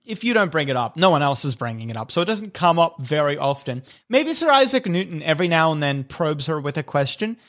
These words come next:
just trying to figure out where she comes from, and she gets sad during that. And maybe a few times she might,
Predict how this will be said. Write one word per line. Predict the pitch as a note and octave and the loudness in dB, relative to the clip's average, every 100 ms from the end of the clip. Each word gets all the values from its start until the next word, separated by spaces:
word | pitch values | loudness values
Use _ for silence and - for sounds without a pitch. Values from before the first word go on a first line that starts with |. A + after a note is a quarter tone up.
| _ - | _ -8
just | F3 | -4
trying | - F3 | 0 2
to | E3+ | 0
figure | - D#3 D3+ | -2 0 2
out | D3 C3+ | 2 4
where | C#3+ | 0
she | - D3 | 0 -4
comes | - C#3 D#3+ E3 | -2 -2 -2 -4
from, | - A#3 A3 | 0 0 -2
and | E3 | -4
she | G#3+ | 0
gets | G#3+ G3+ | 0 0
sad | - D#3+ C#3+ | 2 4 2
during | C3+ C#3 C3 | 0 -2 -2
that. | B2 F3 - _ _ _ | -2 -2 -4 _ _ _
And | F#3 G#3 G#3 | 0 0 0
maybe | A3+ C4 C#4 C4 B3+ | -6 -2 -2 0 0
a | B3 | 0
few | A#3+ A3+ | 0 -2
times | G#3 G3 F#3 F#3 F3+ - - _ | 2 4 4 2 -4 -6 -12 _
she | _ - | _ -6
might, | G#3 F#3+ | 0 0